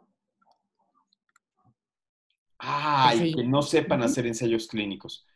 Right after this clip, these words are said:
Speaker 1: Entonces, por ejemplo, puede ser que en el estudio de Fury, este, híjole, pues ahí, eh, por ahí habían dicho cuchareado, pero pues en realidad es, son de estos lugares en donde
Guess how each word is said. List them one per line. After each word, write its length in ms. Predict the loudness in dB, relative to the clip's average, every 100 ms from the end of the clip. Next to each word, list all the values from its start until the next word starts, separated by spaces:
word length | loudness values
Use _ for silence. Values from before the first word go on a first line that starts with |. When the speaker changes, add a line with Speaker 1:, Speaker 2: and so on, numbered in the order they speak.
| _ _
Speaker 1:
Entonces, 220 | -8 -6
por 100 | -2
ejemplo, 360 | 0 0 0 0
puede 180 | 0 2
ser 200 | 0 0
que 100 | 0
en 60 | 2
el 100 | 0
estudio 240 | 0 0
de 100 | 0
Fury, 500 | 4 4 4 0 -6 _ _ _
este, 1000 | -2 0 0 -6 -4 0 0 -2 -4 -10 _ _
híjole, 640 | -2 0 2 2 0 -4 _ _
pues 260 | -2 0
ahí, 540 | 2 4 4 0 -6 -10
eh, 220 | -2 -2 -2
por 120 | -2 2
ahí 140 | 2
habían 280 | 2 2 2
dicho 300 | 0 -2 -2
cuchareado, 600 | -4 0 2 2 0 -2
pero 140 | -6 -6
pues 100 | -4
en 100 | -2
realidad 420 | -2 -2 -2 -2
es, 120 | -4
son 160 | -4 -6
de 80 | -6
estos 220 | -6 -6
lugares 400 | -2 -2 -2 -6
en 80 | -8
donde 360 | -8 -8 -10